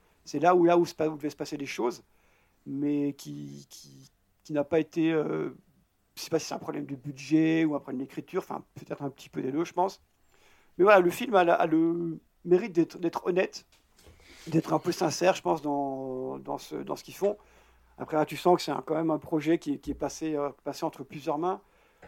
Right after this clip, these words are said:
Je pense qu'il y avait, ça avait dû être, euh, un film de Sam Mendes il y a quelques années, je pense, ils avaient, ils avaient parlé de ça, Sam Mendes.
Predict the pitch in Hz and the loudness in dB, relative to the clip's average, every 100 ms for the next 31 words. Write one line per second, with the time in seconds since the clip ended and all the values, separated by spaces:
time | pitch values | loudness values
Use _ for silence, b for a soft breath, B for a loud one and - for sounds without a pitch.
0 | - - 170 - 160 151 147 156 156 151 | -20 -2 -2 0 -4 -4 -4 -6 -10 -10
1 | 143 139 151 147 139 147 147 - 147 147 | -10 -8 -10 -12 -10 -10 -10 -10 -8 -8
2 | 147 104 - - _ _ 139 - 147 - | -10 -12 -16 -20 _ _ -18 -14 -14 -4
3 | 156 160 170 170 180 - 143 147 151 151 | -2 2 2 2 0 -2 -8 -8 -4 -2
4 | 170 165 175 131 139 131 131 127 131 135 | -2 -2 -4 -6 -8 -6 -8 -8 -8 -6
5 | 139 143 143 175 185 190 170 139 135 156 | -4 -6 -4 0 2 2 0 -10 -12 -6
6 | 175 | -4